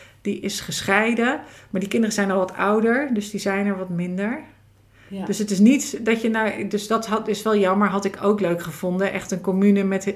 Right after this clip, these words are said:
Speaker 1: met een hele
Speaker 2: Met kinderen, meerdere
Speaker 1: Ja, en
Speaker 2: kinderen, ja.
Speaker 1: kinderscharen. Dat
Speaker 2: Ja.
Speaker 1: was leuk geweest.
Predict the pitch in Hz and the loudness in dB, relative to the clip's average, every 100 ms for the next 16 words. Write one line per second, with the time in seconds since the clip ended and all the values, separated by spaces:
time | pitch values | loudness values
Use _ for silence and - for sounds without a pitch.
0 | - 180 185 180 170 190 180 175 175 175 | -6 -6 -4 -2 0 0 0 -2 -4 -8
1 | 190 165 247 233 185 180 190 208 202 190 | -12 -6 -4 -2 -4 -6 -6 -4 -4 -6
2 | 185 202 196 - 170 220 208 185 - - | -6 0 0 0 2 8 8 8 4 0
3 | 196 175 147 139 135 131 - 180 196 151 | 0 2 4 2 -2 -4 -4 -4 0 -2
4 | 147 143 143 - 139 139 135 - - | 0 -2 -2 -4 -4 -4 -6 -12 -18